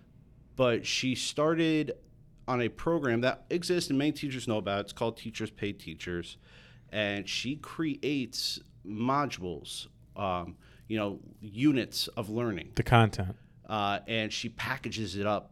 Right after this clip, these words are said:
Speaker 1: and she provides videos explaining how to utilize the materials. Um, and these are available for teachers that do what she does. Uh, teach children with autism between the ages of as young as two, as old as six.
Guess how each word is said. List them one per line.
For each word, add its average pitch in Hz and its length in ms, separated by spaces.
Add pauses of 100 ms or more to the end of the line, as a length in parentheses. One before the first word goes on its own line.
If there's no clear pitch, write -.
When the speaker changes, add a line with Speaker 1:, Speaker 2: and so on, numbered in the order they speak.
Speaker 1:
and 95 140
she - 140
provides 104 440
videos 92 640
explaining 107 540
how 98 140
to 87 100
utilize 98 600
the - 40
materials. 87 800 (480)
Um, 92 260
and 95 180
these 107 180
are 101 100
available 113 520
for 107 400
teachers 110 380
that 110 180
do 104 140
what 98 140
she - 160
does. - 400 (360)
Uh, 87 240
teach - 360
children 110 260
with 95 80
autism 98 580
between 95 280
the 95 100
ages 90 400
of 87 340 (360)
as 117 180
young 117 240
as 113 160
two, 127 400 (320)
as 95 140
old 98 180
as 87 80
six. - 520